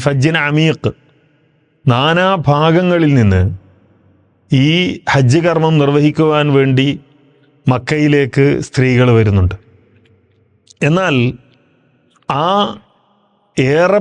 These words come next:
പുണ്യമുള്ള പള്ളിയിൽ വെച്ച് നമസ്കരിക്കാൻ അവസരം ലഭിക്കാത്തവർ കേരളത്തിൽ നിന്നുള്ള ചില ഗ്രൂപ്പുകളിൽ ഹജ്ജിന് പോകുന്ന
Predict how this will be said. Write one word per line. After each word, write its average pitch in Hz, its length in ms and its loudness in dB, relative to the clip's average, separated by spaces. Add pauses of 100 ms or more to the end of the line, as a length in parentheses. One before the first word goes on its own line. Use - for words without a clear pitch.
(120)
പുണ്യമുള്ള 175 500 2 (1000)
പള്ളിയിൽ 175 540 0
വെച്ച് 165 280 0 (840)
നമസ്കരിക്കാൻ 185 840 -2 (100)
അവസരം 175 440 -2
ലഭിക്കാത്തവർ 147 680 0 (760)
കേരളത്തിൽ 160 600 0 (100)
നിന്നുള്ള 143 320 2 (680)
ചില 156 160 -2 (140)
ഗ്രൂപ്പുകളിൽ 147 640 2 (500)
ഹജ്ജിന് 147 460 -2
പോകുന്ന 117 320 2